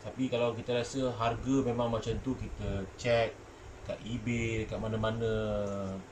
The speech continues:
website-website yang jual benda ni. So, kita boleh buat anggaran harga semasa setiap figure yang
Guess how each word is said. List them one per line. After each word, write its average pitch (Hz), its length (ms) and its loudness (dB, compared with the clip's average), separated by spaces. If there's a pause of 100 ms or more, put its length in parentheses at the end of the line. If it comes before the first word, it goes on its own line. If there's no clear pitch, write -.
(420)
website-website 113 720 0
yang 110 160 0
jual 113 240 4
benda 113 240 0
ni. 123 240 2 (320)
So, 117 200 -2
kita 120 280 -4
boleh 110 360 0
buat 107 200 4 (320)
anggaran 117 560 6 (240)
harga 113 400 0 (280)
semasa 104 440 -4 (880)
setiap - 400 -2 (160)
figure 110 320 -4
yang 101 80 -2